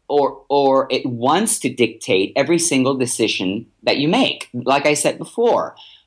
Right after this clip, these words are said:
who, who your company is, who your friends are, uh, what kind of job you take, what kind of lis-, uh, music you listen to, what kind of books you read.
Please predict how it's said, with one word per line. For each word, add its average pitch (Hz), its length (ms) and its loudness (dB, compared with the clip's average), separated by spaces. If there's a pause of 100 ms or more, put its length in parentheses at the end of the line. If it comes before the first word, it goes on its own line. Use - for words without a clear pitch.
(300)
who, 160 360 -2
who 151 240 0
your 117 120 2
company 156 640 0
is, 156 320 0
who 123 80 -4
your 104 160 0
friends 131 400 -2
are, 151 500 0 (420)
uh, 92 840 2 (180)
what 120 180 -2
kind 135 140 0
of 113 80 -2
job 127 340 0
you 147 160 0
take, 147 480 -4 (180)
what 131 140 -2
kind 135 140 -2
of 95 60 -4
lis-, 110 400 -2
uh, 123 40 -2
music 151 400 0
you 160 80 2
listen 156 360 0
to, 165 300 -2
what 143 120 -2
kind 131 100 0
of 117 160 -4
books 135 280 -2
you 156 140 2
read. 165 440 2